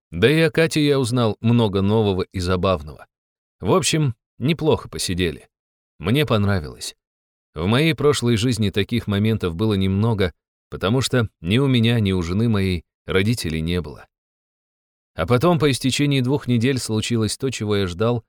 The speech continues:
с куда большим внутренним волнением, чем даже подача заявления в загс. В квартире я был один, мать с утра ещё ушла на работу. Неожиданно дверной звонок разразился мелодичной трелью.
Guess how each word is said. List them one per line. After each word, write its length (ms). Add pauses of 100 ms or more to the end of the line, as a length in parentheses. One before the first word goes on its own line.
(180)
с 80
куда 240
большим 440
внутренним 540
волнением, 640 (220)
чем 300
даже 280
подача 540
заявления 580
в 40
загс. 420 (720)
В 40
квартире 460
я 100
был 160
один, 360 (360)
мать 220
с 80
утра 400
ещё 340
ушла 280
на 100
работу. 460 (480)
Неожиданно 520
дверной 400
звонок 420
разразился 640
мелодичной 600
трелью. 420